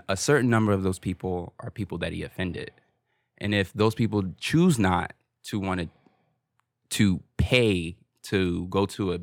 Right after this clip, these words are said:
the baby c-, concert, they can do so. And I would be one of those people if I heard so.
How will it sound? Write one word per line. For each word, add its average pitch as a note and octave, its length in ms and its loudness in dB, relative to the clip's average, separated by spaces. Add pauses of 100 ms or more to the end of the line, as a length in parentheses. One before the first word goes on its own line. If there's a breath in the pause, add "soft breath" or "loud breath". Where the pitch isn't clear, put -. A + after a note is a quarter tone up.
(100)
the - 80 -8
baby F#2 340 -2
c-, - 140 -20 (160)
concert, B2+ 540 -2 (460)
they A2 100 0
can G2 160 -4
do A2+ 120 2
so. - 380 -4 (480)
And A2 160 2
I B2+ 60 6
would C3+ 160 6
be B2 100 4
one A#2 140 2
of G#2+ 60 0
those G#2 140 0
people G2 520 -6
if G2 160 -6
I F#2+ 100 0
heard A#2 240 0
so. - 340 -6